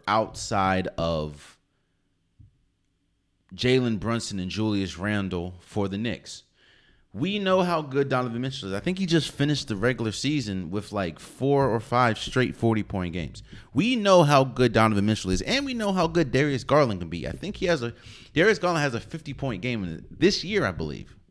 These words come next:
or last year. It's just, are the, is that going to be able to translate to the playoffs?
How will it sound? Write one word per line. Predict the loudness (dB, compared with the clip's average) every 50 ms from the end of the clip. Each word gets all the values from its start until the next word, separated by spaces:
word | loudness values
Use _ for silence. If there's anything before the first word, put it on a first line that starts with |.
| _ _ _ _ _ _ _
or | -4 -2 0
last | 2 2 2 2 0 -4 -8 -12
year. | -14 -16 -16 -20 -18 -14 -12 -12 -12 -12 -16 -20 -20 -20 -20 -20 _ _ _ _ _ _ -20 -20 _ _ -20 -20 -18 -18 -20 _ -20 -20 -20 -20 _ -20 -20 -20 -20 -20 -20 -20 -20 -20 _ _ _ _ _ _ _ _ _ _ _ _ _ _ _ _ _ _ _ _ _ _ _ _ _ _ _ _ -10 -2 2
It's | 4 4 4 4 2
just, | 4 6 8 8 8 6 4 0 -6 -10 -14 _ _ _ 4
are | 8 10 10 10 10 8
the, | 6 4 4 2 4 4
is | 0 0 0 0 0
that | 0 0 0 0 -2
going | -2 -2 -2 -2 -4
to | -6 -4
be | -2 0 0
able | 0 -2 -4 -6
to | -8 -8 -6 -6
translate | -4 0 2 2 2 2 2 0 0 -2 -2 -2
to | -4 -6
the | -8 -8
playoffs? | -8 -4 0 2 4 4 4 2 -2 -8 -12 -14 -14 -14